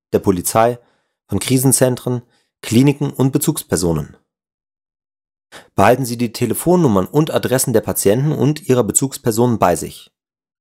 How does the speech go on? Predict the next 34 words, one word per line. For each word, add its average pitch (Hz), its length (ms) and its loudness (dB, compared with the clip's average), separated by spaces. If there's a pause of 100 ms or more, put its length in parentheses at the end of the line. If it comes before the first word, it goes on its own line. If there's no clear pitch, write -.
(580)
Schließen 175 360 2
Sie 151 140 2
einen 139 160 0
kurzfristigen 160 720 -2
Antisuizidvertrag 120 1160 -2
ab 127 160 0
und 104 240 -8
aktualisieren 98 800 0
Sie 143 120 0
ihn 147 80 2
ständig. 80 560 -2 (1400)
Nehmen 139 200 6
Sie 151 100 -2
Kontakt 139 440 -4
zum 107 180 -4
Arzt 123 340 -2
des - 140 -2
Patienten 147 460 0
im 107 100 -2
Hinblick 151 440 0
auf 104 160 0
die 98 100 -12
Gefahr 120 320 -2
der 113 120 0
Überdosierung 120 680 -2
von 113 180 -2
Medikamenten 113 560 0
auf. - 360 -12 (1500)
Zwingen 117 260 2
Sie 120 100 0
den 110 140 2
Patienten 110 460 -2
nicht 180 220 -2
dazu, 135 420 -4